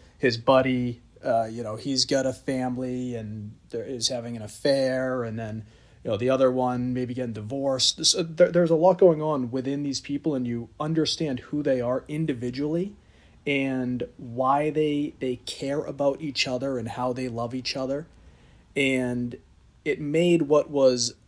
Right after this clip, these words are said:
a pretty basic premise so much more interesting, because really relationships drive a story so much more than anything else.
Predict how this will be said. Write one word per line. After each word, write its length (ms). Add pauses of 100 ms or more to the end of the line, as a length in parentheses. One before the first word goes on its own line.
(120)
a 100
pretty 480
basic 680 (120)
premise 640 (520)
so 420
much 320
more 280
interesting, 680
because 600 (200)
really 580 (180)
relationships 1200 (520)
drive 840 (160)
a 100
story 600
so 360
much 320
more 260
than 280
anything 460
else. 460